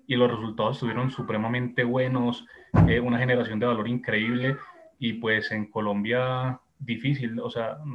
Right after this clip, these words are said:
n-, n-, no, no se ve tan fácil que lleguemos a esos,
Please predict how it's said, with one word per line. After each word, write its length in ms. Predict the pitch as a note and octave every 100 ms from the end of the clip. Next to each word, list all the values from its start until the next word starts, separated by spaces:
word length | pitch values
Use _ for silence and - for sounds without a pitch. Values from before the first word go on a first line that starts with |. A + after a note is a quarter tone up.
| -
n-, 200 | D3 C3
n-, 160 | C#3+ C3+
no, 460 | C#3+ C3 B2 A#2+ C3+
no 280 | C3 B2 A#2+
se 140 | D3
ve 120 | C#3+
tan 240 | C#3+ D3 C#3+
fácil 260 | C#3+ D3
que 120 | D3
lleguemos 420 | A#2 A2 A2 B2 C#3
a 60 |
esos, 320 | C3+ D3 C#3+